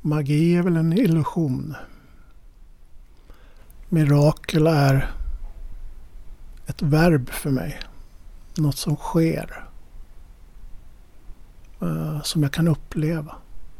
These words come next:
Även fast jag inte vet hur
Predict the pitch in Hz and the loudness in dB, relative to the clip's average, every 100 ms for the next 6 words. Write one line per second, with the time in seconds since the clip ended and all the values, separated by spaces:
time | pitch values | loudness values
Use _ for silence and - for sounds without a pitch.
0 | - - - - - - - - - - | -8 -8 -12 -16 -20 -20 -18 -14 -14 -14
1 | - - - - - - - - 160 147 | -18 -16 -16 -16 -16 -18 -18 2 4 6
2 | 135 - 151 139 139 139 - 180 180 139 | 2 -2 0 2 0 0 2 8 8 8
3 | - | 2